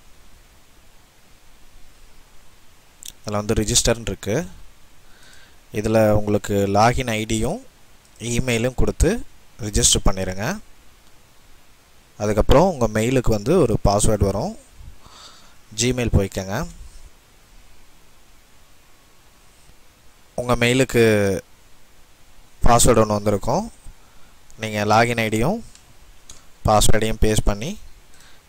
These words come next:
sign in கொடுத்தீங்கன்னா, இந்த மாதிரி ஒரு captcha வரும். கேப்சாவை type பண்ணி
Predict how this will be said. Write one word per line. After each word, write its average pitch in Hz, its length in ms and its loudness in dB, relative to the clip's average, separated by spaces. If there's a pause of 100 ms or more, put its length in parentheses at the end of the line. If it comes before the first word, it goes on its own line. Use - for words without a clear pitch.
(120)
sign 104 180 -2
in 113 120 -14
கொடுத்தீங்கன்னா, 104 560 -2 (1900)
இந்த - 100 -12
மாதிரி 101 200 2
ஒரு 104 200 4
captcha 104 340 2
வரும். 104 340 0 (3750)
கேப்சாவை 107 420 2
type 101 220 0
பண்ணி 190 340 -2